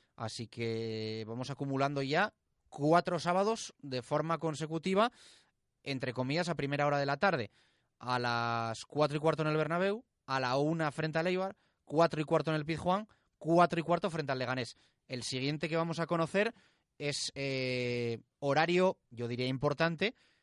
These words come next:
porque, mm, creo que es el puente de diciembre en San Sebastián frente a la Real Sociedad, e intuyo que va a haber buen desplazamiento a, a Anoeta.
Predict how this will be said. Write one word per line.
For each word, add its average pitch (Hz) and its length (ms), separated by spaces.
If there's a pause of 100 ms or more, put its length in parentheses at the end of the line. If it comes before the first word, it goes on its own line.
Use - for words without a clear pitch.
(180)
porque, 139 460 (100)
mm, 107 400
creo 107 240
que 107 80
es 107 40
el 110 120
puente 127 320
de 117 100
diciembre 123 1300
en 123 260
San 131 160
Sebastián 131 440
frente 131 220
a - 20
la 151 80
Real 131 180
Sociedad, 135 440 (540)
e 135 80
intuyo 131 400
que 143 80
va 127 80
a 117 40
haber 123 300
buen 135 320
desplazamiento 131 840 (380)
a, 117 500
a 123 100
Anoeta. 120 440